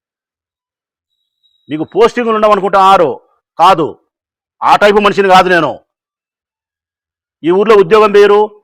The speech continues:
వేరే చోట పోస్టింగ్ పేరు, వాళ్ళ అధికారం వచ్చే అంతకంటే పీకేదే ఉందనుకుంటారేమో. కాదన్న, అట చేయను.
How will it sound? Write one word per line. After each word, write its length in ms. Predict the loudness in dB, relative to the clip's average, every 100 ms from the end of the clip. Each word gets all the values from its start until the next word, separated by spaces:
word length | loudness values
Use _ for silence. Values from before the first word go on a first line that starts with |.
| -6
వేరే 160 | -2 -2
చోట 120 | -2 -2
పోస్టింగ్ 320 | -2 -4 -4
పేరు, 160 | 0 2
వాళ్ళ 140 | 2 0
అధికారం 280 | 0 -2 -2
వచ్చే 220 | -4 -6 -6 -10 -8
అంతకంటే 340 | -4 0 0
పీకేదే 360 | 0 -2 -2 0 -2
ఉందనుకుంటారేమో. 640 | -6 -4 0 0 0 -2 -4 -12 _
కాదన్న, 320 | 0 0 2
అట 140 | 0 0
చేయను. 240 | -4 -2